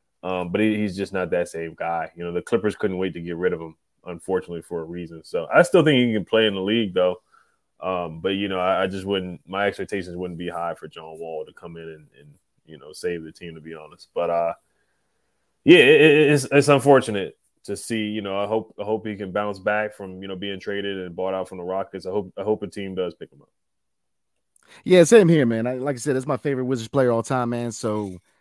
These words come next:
Speaker 2: I like to see him back in D C, man. I, I don't see it happening anytime soon. So I think that ship has sailed. But I think we'll go ahead and read one more 'cause I know everybody, I definitely appreciate everybody showing up tonight. It says, uh, Red Wings oh one, what's going on, man? What,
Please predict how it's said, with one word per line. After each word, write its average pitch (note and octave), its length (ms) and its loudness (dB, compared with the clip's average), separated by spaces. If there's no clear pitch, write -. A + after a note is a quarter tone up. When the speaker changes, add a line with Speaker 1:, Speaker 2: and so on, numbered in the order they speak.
Speaker 2:
I A2+ 80 -4
like C#3 200 2
to C3 40 -6
see D3+ 120 -2
him C#3+ 80 0
back C3+ 180 2
in C3 80 -4
D C#3 140 0
C, C#3+ 180 -4
man. B2 160 -4
I, A2 160 -6
I - 20 -6
don't A#2 160 -6
see A#2+ 220 -4
it A2 120 -4
happening G#2 400 -4
anytime G2+ 360 -4
soon. G2+ 400 -4
So G2+ 160 -6
I G2+ 100 -6
think A2 200 -6
that G2 100 -8
ship - 240 -12
has F2+ 140 -10
sailed. F#2+ 360 -6
But F#2 200 -6
I - 60 -10
think F#3+ 160 0
we'll E3+ 160 6
go D3 240 2
ahead D3 160 8
and B2 140 2
read D3 180 4
one F#3+ 400 4
more A3+ 420 2
'cause B2 160 -10
I C#3 80 -2
know D#3+ 140 2
everybody, D3 340 -2
I - 60 -8
definitely C#3 300 -2
appreciate C#3 240 -2
everybody B2 500 -2
showing B2 280 -6
up A2+ 80 -10
tonight. B2+ 280 -6
It A2+ 100 -12
says, D3 180 -4
uh, C#3 200 2
Red G3 140 2
Wings G#3 240 0
oh F#3+ 80 2
one, E3+ 260 2
what's C#3 80 -4
going D3 160 -2
on, B2+ 120 0
man? A#2 240 -2
What, B2 100 -6